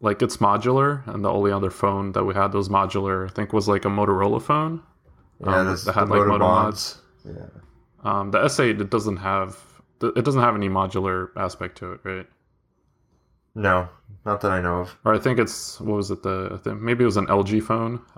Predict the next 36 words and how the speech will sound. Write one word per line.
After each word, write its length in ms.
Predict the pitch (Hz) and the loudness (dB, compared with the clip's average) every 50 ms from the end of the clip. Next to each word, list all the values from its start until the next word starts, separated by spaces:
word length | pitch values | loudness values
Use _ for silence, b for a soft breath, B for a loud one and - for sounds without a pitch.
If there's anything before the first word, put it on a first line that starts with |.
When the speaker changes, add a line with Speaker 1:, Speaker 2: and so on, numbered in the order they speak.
| - - | -12 -6
Speaker 1:
um, 380 | 107 104 104 104 104 107 104 104 | -4 -4 -2 -2 -4 -4 -6 -4
that 120 | 104 101 - | -4 -4 -4
had, 540 | - - 104 104 104 104 101 101 101 - - - - _ _ _ _ - | -2 0 2 4 4 4 4 2 0 -4 -10 -18 -20 _ _ _ _ -6
like, 220 | - 101 101 - - | -4 -4 -4 0 -2
the 100 | 104 101 | -2 0
clip-on 480 | - - 113 107 - 110 101 98 95 | 2 2 2 2 4 2 2 2 2
battery 420 | 95 95 92 98 110 107 107 110 113 | 2 2 2 2 2 0 -2 -2 -4
or 80 | 110 | -6
something 300 | 101 - 113 - 120 117 | -6 -8 -10 -8 -8 -8
like 140 | 117 113 110 | -8 -8 -6
that. 260 | 117 113 117 120 - _ _ _ - - - - | -4 -4 -6 -6 -10 _ _ _ -12 -12 -6 -2
Speaker 2:
Oh, 180 | 127 131 127 123 | 2 4 4 4
the 100 | 113 107 | 2 2
L 160 | 110 123 127 123 | 2 2 2 2
G 160 | 120 127 123 | 0 -2 -2
G 220 | 113 117 113 104 | -2 -2 -2 -2
six, 340 | 95 - - 104 101 - - | 0 0 0 0 -2 0 0
doesn't 300 | 107 101 95 107 107 104 | 0 0 0 -2 -2 -2
it 160 | 101 98 - | -2 -2 -4
have, 260 | - 104 101 104 101 | -2 0 0 0 2
like, 380 | 101 98 95 92 - - - _ _ _ _ _ _ _ _ - _ _ _ _ _ _ _ - | 0 0 -2 -2 -4 -10 -20 _ _ _ _ _ _ _ _ -20 _ _ _ _ _ _ _ -8
extra 420 | 117 113 - - - - 107 101 | -8 -6 -6 -6 -4 0 0 0
mods 400 | 95 92 92 92 98 104 101 104 | 2 4 4 4 4 2 0 0
and 140 | 107 107 101 | -4 -4 -2
stuff, 280 | - 120 110 110 - - | 0 0 0 0 0 0
right? 220 | 113 107 110 107 - - - 101 - - | 0 0 0 -2 -6 -10 -18 -18 -12 -6
Like 180 | - 98 90 - | -6 -6 -6 -6
Friends 400 | - - 98 90 92 101 101 104 | -4 0 0 2 2 0 0 0
or 80 | 104 | 0
something? 480 | 101 - 113 107 104 - 113 110 110 107 - _ _ _ _ _ _ _ _ _ _ _ _ _ _ _ - | 0 0 -2 -2 -2 -4 -8 -8 -8 -10 -16 _ _ _ _ _ _ _ _ _ _ _ _ _ _ _ -2
Speaker 1:
Yeah, 260 | - 113 107 101 101 | 0 2 2 2 0
I 40 | 95 | -2
think 260 | - - 135 131 - | 0 0 0 0 0
so. 440 | - - 101 101 98 95 92 92 92 - | 0 0 2 2 2 2 0 -4 -6 -2
But, 160 | - 107 101 101 | 0 2 2 4
um, 420 | 98 95 95 92 92 92 92 | 2 2 0 -2 -6 -8 -12